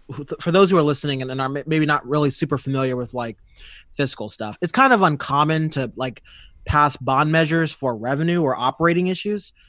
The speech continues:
um, specifically for operating issues. It's not normal to do that. But, I mean, yeah, if we knew that we were gonna get some revenue for maybe the fiscal year after next, then it would have probably been a good call.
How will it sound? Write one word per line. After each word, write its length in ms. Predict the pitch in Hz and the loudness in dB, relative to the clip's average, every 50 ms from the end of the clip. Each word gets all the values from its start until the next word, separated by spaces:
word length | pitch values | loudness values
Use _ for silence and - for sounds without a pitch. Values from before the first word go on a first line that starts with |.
| - - - | -12 -6 -4
um, 440 | 135 139 135 127 123 120 113 - - _ | -2 -2 -2 -4 -6 -10 -12 -14 -16 _
specifically 440 | - - 156 151 175 165 156 156 151 | -12 -8 -4 -4 -2 -2 -2 -2 -4
for 140 | - - 139 | -2 -2 -2
operating 420 | 127 131 - 143 143 143 147 151 | -2 -2 -2 -2 -4 -4 -4 -4
issues. 280 | 156 147 - 165 156 151 | -6 -4 -4 -6 -6 -6
It's 140 | 156 143 | -6 -4
not 200 | - 165 165 - | 0 -2 -2 -2
normal 360 | - 127 131 135 147 156 165 170 | -4 -8 -6 -4 -4 -2 -2 -2
to 80 | 175 | -2
do 160 | 160 170 180 | 0 0 0
that. 260 | 180 196 202 214 202 - _ _ _ _ _ _ _ - | 2 2 0 0 -2 -4 _ _ _ _ _ _ _ -4
But, 360 | 135 - 226 240 226 214 208 - - | 2 4 6 6 6 6 4 2 2
I 80 | 175 | 0
mean, 280 | 175 175 175 165 160 165 | 2 2 0 0 0 2
yeah, 220 | 165 196 185 170 | 4 4 4 4
if 180 | 170 165 156 135 | 4 2 -2 -2
we 140 | 151 165 151 | -2 -2 -2
knew 560 | 147 151 175 214 233 220 202 180 165 160 156 - | 0 2 2 4 4 4 4 4 4 2 0 -2
that 120 | 156 156 156 | -2 -2 0
we 80 | 156 | 0
were 120 | 151 156 151 | -2 -2 -4
gonna 140 | 151 151 | -4 -4
get 180 | 143 147 151 139 | -4 -4 -6 -6
some 160 | - 143 139 | -8 -6 -4
revenue 480 | 143 147 143 139 147 143 139 139 135 131 | -4 -4 -4 -4 -6 -4 -4 -4 -4 -6
for 180 | - - 139 | -6 -8 -6
maybe 380 | 135 139 139 135 139 135 135 139 | -6 -4 -4 -4 -4 -4 -4 -6
the 560 | 120 120 131 131 131 127 127 123 123 127 120 113 - _ - - - - | -6 -8 -8 -8 -6 -6 -6 -6 -6 -8 -10 -14 -18 _ -20 -20 -20 -20
fiscal 480 | - - - 170 160 - - 156 151 | -14 -8 -4 -4 -4 -4 -4 -4 -2
year 160 | 151 147 147 | -2 0 0
after 340 | 143 147 151 160 156 - 147 | 2 2 2 2 0 -2 -6
next, 460 | 131 120 113 107 107 - - - - _ _ _ - _ _ - | -6 -6 -8 -12 -14 -16 -18 -20 -20 _ _ _ -20 _ _ -2
then 260 | 147 160 156 147 147 | 0 0 0 0 -2
it 140 | - 165 165 | -2 -2 -2
would 160 | 160 160 165 | 0 0 0
have 80 | 156 143 | 0 0
probably 400 | - 156 160 147 151 135 147 143 | 0 0 0 0 0 -2 -4 -4
been 200 | 127 135 139 135 | -2 -4 -6 -6
a 40 | 131 | -6
good 240 | 110 131 127 120 - | -8 -10 -12 -12 -12
call. 340 | - 135 120 101 92 92 | -10 -10 -8 -10 -10 -14